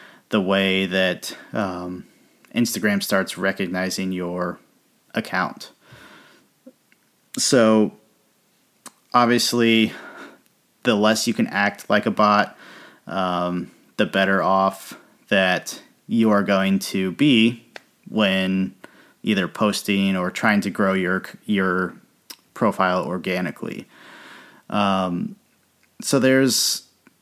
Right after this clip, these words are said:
those are kind of the, the big ones that have kind of struck me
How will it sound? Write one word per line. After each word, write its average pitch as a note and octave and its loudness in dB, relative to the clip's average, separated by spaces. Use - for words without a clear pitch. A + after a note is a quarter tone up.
those C#3+ 4
are D#3 2
kind C#3+ 4
of A2 2
the, F#2+ -6
the A2 -2
big G2+ -2
ones G#2+ 4
that G2 0
have F#2+ 0
kind G2+ 0
of F2 -2
struck G2+ 0
me G2+ 0